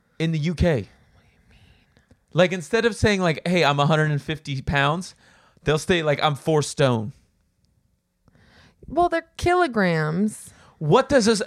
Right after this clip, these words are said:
Speaker 1: how many kilograms is a stone? If, in my experience,
Speaker 2: Did
Speaker 1: in
Speaker 2: you look it up?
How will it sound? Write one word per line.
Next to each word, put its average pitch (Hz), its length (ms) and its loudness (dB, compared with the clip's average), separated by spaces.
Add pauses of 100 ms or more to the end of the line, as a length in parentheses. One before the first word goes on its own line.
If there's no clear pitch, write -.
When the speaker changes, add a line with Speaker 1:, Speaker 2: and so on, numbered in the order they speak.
Speaker 1:
how 196 120 2
many 262 200 2
kilograms 208 580 2
is 175 100 -6
a 185 60 -4
stone? 208 600 -4 (920)
If, 180 180 0
in 156 200 0
my 180 220 2
experience, 120 600 0
Speaker 2:
Did - 180 0
Speaker 1:
in 127 60 -2
Speaker 2:
you 220 80 2
look 214 200 2
it 214 80 0
up? 233 200 -2